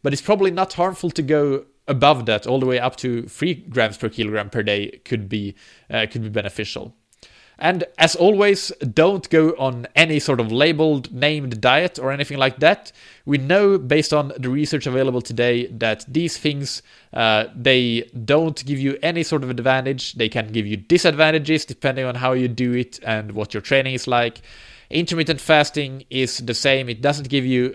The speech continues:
an additional advantage and can potentially impair your training. So avoid those things. Just do normal manipulations to your normal diet and, and don't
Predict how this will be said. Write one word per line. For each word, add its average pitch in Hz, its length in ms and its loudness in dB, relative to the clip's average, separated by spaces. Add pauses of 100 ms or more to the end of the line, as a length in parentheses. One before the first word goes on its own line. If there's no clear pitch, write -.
an 117 140 -4
additional 120 480 -2
advantage 117 720 -2
and 113 200 -8
can 110 220 -6
potentially 135 720 0 (280)
impair 123 460 2
your 107 220 0
training. 113 640 0
So 107 600 -2 (220)
avoid 147 420 2
those 113 280 2
things. 101 340 -6
Just 180 320 -2
do 160 240 2 (500)
normal 196 460 4
manipulations 139 720 -2
to - 80 -6
your 127 100 0
normal 117 420 -2
diet 104 540 -4
and, 110 340 -4
and 117 200 -4
don't 135 400 -2